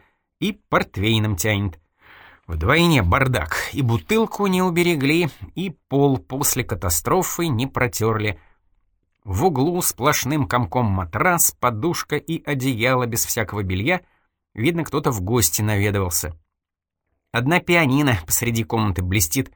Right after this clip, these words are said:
чистотой. Это, Васька знал, Ленкин бзик. Хоть и не играла она толком уже давно, пальцы не слушались,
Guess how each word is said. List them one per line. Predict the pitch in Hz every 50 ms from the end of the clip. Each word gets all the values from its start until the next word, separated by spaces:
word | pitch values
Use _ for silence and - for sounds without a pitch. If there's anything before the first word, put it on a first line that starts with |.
| _ _
чистотой. | - - 117 - - 127 120 - 101 92 87 - - _ _ _ _ _ _ _ _ _ _ _
Это, | 135 147 143 - 196 180 - -
Васька | 156 156 175 175 - - 160
знал, | 131 156 165 165 151 - _ _ _ _ _ _ _
Ленкин | - 107 101 120 139 160 156 - - 147 139 139 -
бзик. | - 101 98 95 92 117 113 85 - - - _ _ _ _ _ _ _ _ _ _ _ _ _ _ _ _
Хоть | - 120 117 -
и | 110
не | 104 95 92
играла | 95 120 143 185 185 180
она | 175 175 175 165
толком | - 175 165 - 156 156
уже | 156 143 160
давно, | 147 123 147 147 143 147 151 143 - _ _ _ _ _ _ _ _
пальцы | 156 156 151 135 - - 131
не | 131 131
слушались, | - 147 143 135 - - 123 107 -